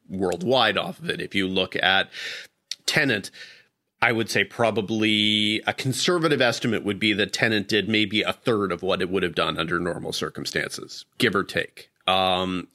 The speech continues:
and so if you figure a billion dollars, maybe Wonder Woman nineteen eighty-four does four hundred million or five hundred million worldwide,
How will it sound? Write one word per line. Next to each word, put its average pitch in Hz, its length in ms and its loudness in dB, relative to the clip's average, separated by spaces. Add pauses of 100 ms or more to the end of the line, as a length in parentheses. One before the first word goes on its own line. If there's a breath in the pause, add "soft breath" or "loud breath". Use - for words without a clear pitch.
and 104 180 2
so 104 460 2
if 92 220 0
you 95 100 -2
figure 95 440 2
a 87 100 -2
billion 98 380 2
dollars, 101 600 2 (600 loud breath)
maybe 120 840 2 (880 loud breath)
Wonder 123 400 2
Woman 131 220 4
nineteen 123 320 2
eighty-four 139 560 2
does 127 640 2 (180)
four 170 280 2
hundred 135 340 2
million 120 320 4
or 107 60 4
five 127 320 2
hundred 107 280 0
million 101 360 2
worldwide, 101 580 2